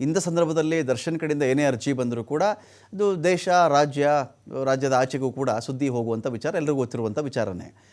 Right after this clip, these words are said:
ಪ್ರತಿಯೊಬ್ಬ ವಿಚಾರಣಾಧೀನ ಖೈದಿ ಕೂಡ, ಆ, ಅಕಸ್ಮಾತ್ ಈ ಸಂದರ್ಭದಲ್ಲಿ ಪರಪ್ನಗ್ರಹಾರ ಜೈಲಲ್ಲಿದ್ದರೆ ಅವರೆಲ್ಲರೂ ಕೂಡ ಸೂರ್ಯನ ಬೆಳಕನ್ನು ನೋಡದೆ, ಆ, ಫಂಗಸ್ ಫ್ಯಾಕ್ಟರಿ ಆಗಿರ್ತಕ್ಕಂಥ ಪರಪ್ನಗ್ರಹಾರದಲ್ಲಿ ಬದುಕೋದು ಹೇಗೆ ಅಂತ, ಅದೇ ನಿಜ ಆಗಿದ್ರೆ?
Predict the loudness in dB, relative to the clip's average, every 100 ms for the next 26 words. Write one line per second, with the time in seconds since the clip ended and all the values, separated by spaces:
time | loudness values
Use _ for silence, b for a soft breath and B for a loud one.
0 | _ -4 -2 2 8 10 8 8 8 8
1 | 4 4 0 0 0 0 0 -4 -2 -2
2 | -2 -12 _ _ _ _ _ -8 -2 0
3 | 2 2 0 -2 0 0 2 0 0 0
4 | 2 0 0 0 0 2 0 -2 -2 -2
5 | 0 -2 0 -2 -2 -2 -2 -2 -2 -8
6 | _ _ _ _ _ _ -6 0 2 4
7 | 2 2 2 6 6 4 2 2 4 2
8 | 2 0 0 -2 -2 0 0 0 -2 -4
9 | _ _ _ -10 -4 0 0 2 2 8
10 | 8 8 4 4 4 2 4 0 -2 0
11 | 2 0 0 -2 0 0 0 0 2 2
12 | 2 2 2 0 -4 -6 -14 _ _ _
13 | -6 4 6 6 6 4 4 -8